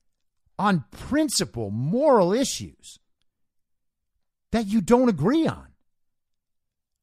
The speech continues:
Or else that person is just exercising the same authoritarianism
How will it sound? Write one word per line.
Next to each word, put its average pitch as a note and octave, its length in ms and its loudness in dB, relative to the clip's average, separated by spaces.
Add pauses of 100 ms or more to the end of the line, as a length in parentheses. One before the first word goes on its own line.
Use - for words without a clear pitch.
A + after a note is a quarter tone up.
(180)
Or A3+ 160 2
else G3+ 200 0
that A3 320 0
person G#3 520 -2 (260)
is E3 220 -2
just G#3 340 2
exercising E3+ 720 -2
the D3 120 -4
same G3+ 280 -2
authoritarianism E3+ 1160 -2